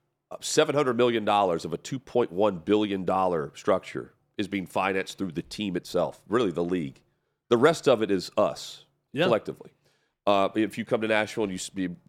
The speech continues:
Speaker 1: stay in a hotel, there's a hotel tax that's going to help all this. Like, it's just, but you also have the same owner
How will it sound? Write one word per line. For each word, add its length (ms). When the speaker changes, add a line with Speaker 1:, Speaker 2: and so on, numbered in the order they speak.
Speaker 1:
stay 220
in 60
a 40
hotel, 340
there's 160
a 40
hotel 320
tax 400
that's 180
going 240
to 80
help 300
all 180
this. 140
Like, 160
it's 240
just, 260
but 320
you 120
also 220
have 140
the 60
same 260
owner 400